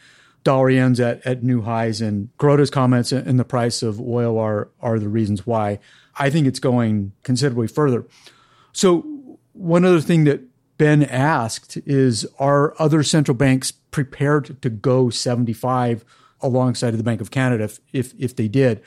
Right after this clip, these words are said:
Overnight, we had the R B A hike more aggressively than expected by fifty basis points. And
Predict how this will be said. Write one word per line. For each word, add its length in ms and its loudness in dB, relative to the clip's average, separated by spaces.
Overnight, 640 2
we 240 2
had 440 0
the 300 -2
R 180 0
B 200 0
A 160 2
hike 440 -4
more 300 2
aggressively 480 0
than 180 -2
expected 720 -4
by 160 0
fifty 320 -2
basis 340 -2
points. 440 -10
And 400 0